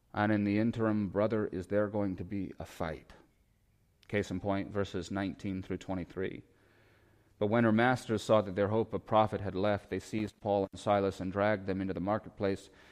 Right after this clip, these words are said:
before the authorities. And when they had brought them to the chief magistrates, they said, "These men are throwing our city into confusion, being Jews,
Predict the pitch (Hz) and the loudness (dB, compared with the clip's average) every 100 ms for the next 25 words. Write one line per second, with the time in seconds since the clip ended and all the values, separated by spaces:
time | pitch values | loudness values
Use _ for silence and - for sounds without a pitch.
0 | - - - 101 - 123 113 107 - 123 | -20 -20 -8 -6 2 4 6 2 2 4
1 | 120 107 101 104 101 104 101 104 104 98 | 6 4 2 -2 -4 -2 0 0 0 -2
2 | 95 110 127 113 110 104 101 98 - 110 | 2 4 4 2 -2 -2 -4 -6 -4 -4
3 | - 107 113 107 - 104 98 - 98 90 | -2 0 0 -2 -6 -2 -2 -2 -4 -2
4 | - 107 98 98 92 104 98 - 120 120 | 2 2 4 -2 -2 -2 -2 -2 2 4
5 | 113 101 92 92 110 98 95 - 95 117 | 4 2 -2 -2 -4 -2 -4 -6 -8 -2
6 | 120 107 98 95 95 95 113 117 113 101 | -2 -2 -4 -2 -2 -2 -2 0 0 -4
7 | - | -10